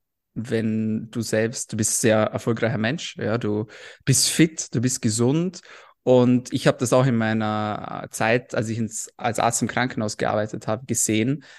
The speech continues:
ähm, dass das oft noch ganz, ganz anders trifft, sag ich jetzt mal, ähm, wenn man plötzlich die Möglichkeiten nicht mehr hat.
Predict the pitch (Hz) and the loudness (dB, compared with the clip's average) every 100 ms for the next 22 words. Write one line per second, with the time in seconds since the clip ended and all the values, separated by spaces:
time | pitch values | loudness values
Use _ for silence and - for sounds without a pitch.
0 | - - - - 107 107 110 - - - | -20 -20 -2 2 2 2 -2 -6 -6 0
1 | 123 139 120 135 135 131 120 - 123 - | 2 2 2 2 2 -2 -2 0 0 0
2 | - - - 113 - 135 120 - - 127 | -2 -2 -4 -2 -2 0 -2 -4 -6 -4
3 | 117 - - 107 104 117 - 113 - - | -4 -6 -2 0 0 -4 -8 -8 -8 -12
4 | - - - - - 107 107 104 107 - | -20 -20 -20 -20 -4 0 2 2 0 -2
5 | 107 113 117 117 113 120 117 123 113 113 | 2 4 6 4 4 2 0 -4 -2 0
6 | 120 113 - 110 113 107 147 - 107 104 | 0 -2 -4 -6 -4 -4 -6 -6 -6 -6
7 | 104 - - | -8 -10 -20